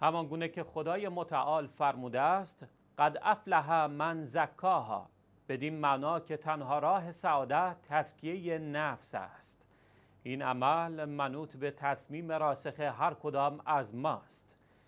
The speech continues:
تزکیه نفس یک واجب عینی است و هر کسی باید همانند روزه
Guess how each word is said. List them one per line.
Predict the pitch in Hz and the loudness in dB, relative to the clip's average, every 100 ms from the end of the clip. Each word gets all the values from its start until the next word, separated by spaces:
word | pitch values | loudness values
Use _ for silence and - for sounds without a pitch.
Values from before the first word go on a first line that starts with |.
| _ _ _ | _ _ _
تزکیه | 139 127 - 139 135 139 | 0 0 -2 -6 -2 -2
نفس | 127 123 151 185 - - | -2 0 0 -2 -8 -12
یک | 165 135 147 139 | -8 -4 -4 -2
واجب | 135 127 117 127 | 0 0 0 -4
عینی | 147 - 165 127 113 120 208 | -6 -4 -6 -4 -4 -6 -8
است | 220 - 143 | -12 -6 -4
و | |
هر | 127 156 185 | -2 -2 -2
کسی | 180 196 - 190 | -4 -6 -6 -4
باید | 151 147 139 147 | 0 2 2 0
همانند | 123 127 147 135 135 156 147 | -2 -2 0 -2 -4 -4 -4
روزه | 147 131 147 | -4 -4 -6